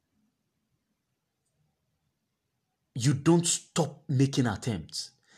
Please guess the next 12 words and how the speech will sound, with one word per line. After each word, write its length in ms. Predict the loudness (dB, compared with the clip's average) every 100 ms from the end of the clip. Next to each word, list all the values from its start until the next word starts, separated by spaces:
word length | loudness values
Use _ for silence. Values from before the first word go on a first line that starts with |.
| _ -4
That 360 | 0 0 0
you 140 | -2 -2
failed 580 | 0 2 4 6 4 2
before 460 | -2 -2 -4 -4 -10 _ _ _ 0
doesn't 380 | 2 4 2
mean 140 | 4 4
you 140 | 2
keep 180 | 0 -6
failing. 540 | 0 4 4 4 -4 -10 _ _ _ _ _ -20 _
Keep 280 | 0 0 2
doing 320 | 4 4 4
it. 220 | 2 0